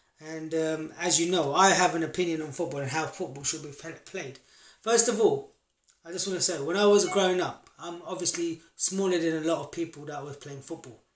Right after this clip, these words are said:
So for me to be able to play football and in a s-, particular way, I had to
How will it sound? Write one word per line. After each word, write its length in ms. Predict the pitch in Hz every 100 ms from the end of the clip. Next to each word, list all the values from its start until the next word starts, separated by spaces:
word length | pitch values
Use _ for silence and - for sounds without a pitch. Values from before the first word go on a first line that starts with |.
| _ _ _ _ _
So 500 | - 143 139 143 139 _ _ _ _ _ _ _
for 160 | -
me 520 | 160 214 196 165 165 _ _
to 100 | 170
be 200 | 147 165
able 220 | 165 160
to 100 | 156
play 240 | 151 180 185
football 420 | - 175 - 143
and 260 | 143 147 151
in 180 | 165
a 40 | 156
s-, 180 | - -
particular 480 | 139 160 139 160
way, 280 | 156 160 139 - - _ 165
I 80 |
had 140 | 190 -
to 360 | 175 170 170